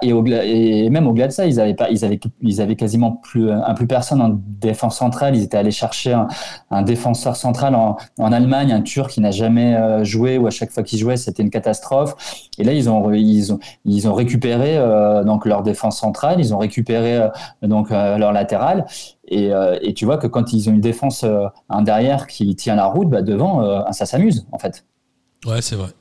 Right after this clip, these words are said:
Speaker 2: Et il y a des, euh, il y a des, évidemment des très bons joueurs. Dans le groupe C, on va avancer un petit peu, hein, les gars, sur, euh, sur la Ligue des Champions, parce que, euh, voilà, c'était quand même en milieu de semaine dernière. L'Ajax a éclaté Dortmund quatre zéro, c'était quand même assez surprenant, avec encore un but de Haller. Il en est à combien ? Il en est à six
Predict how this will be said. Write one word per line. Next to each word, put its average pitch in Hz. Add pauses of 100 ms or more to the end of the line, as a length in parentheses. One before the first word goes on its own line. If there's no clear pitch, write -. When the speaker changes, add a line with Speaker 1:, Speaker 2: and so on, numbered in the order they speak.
Speaker 2:
Et 117
il 107
y 107
a 101
des, 104
euh, 98
il 101
y -
a 98
des, 104
évidemment 104
des 113
très -
bons 110
joueurs. 110 (440)
Dans 156
le 175
groupe 175
C, 226
on 135
va 127
avancer 120
un 117
petit 110
peu, 113
hein, 120
les 110
gars, 110
sur, 107
euh, 101 (580)
sur 110
la 101
Ligue 104
des 101
Champions, 135
parce -
que, 107
euh, 98
voilà, 104
c'était -
quand -
même 120
en 113
milieu 117
de 117
semaine 113
dernière. 127 (540)
L'Ajax 135
a 143
éclaté 135
Dortmund 151
quatre 147
zéro, 139
c'était 123
quand 131
même 127
assez 131
surprenant, 160
avec 147
encore 160
un 143
but 147
de 147
Haller. 165
Il 131
en 127
est 131
à 131
combien ? 147
Il 127
en 113
est 110
à 110
six -